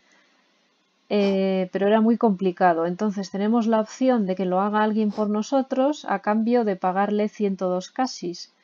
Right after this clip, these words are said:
Nosotros no teníamos ese dinero, así que yo ya he ido al templo de Bu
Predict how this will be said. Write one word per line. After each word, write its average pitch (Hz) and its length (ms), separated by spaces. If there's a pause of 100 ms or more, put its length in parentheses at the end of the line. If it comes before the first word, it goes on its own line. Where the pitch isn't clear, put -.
(460)
Nosotros 226 420
no 226 180
teníamos 208 440
ese 220 200
dinero, 262 520
así 208 300
que 214 160
yo 214 140
ya 208 180
he 202 80
ido 185 300
al 180 180
templo 208 380
de 185 160
Bu 277 260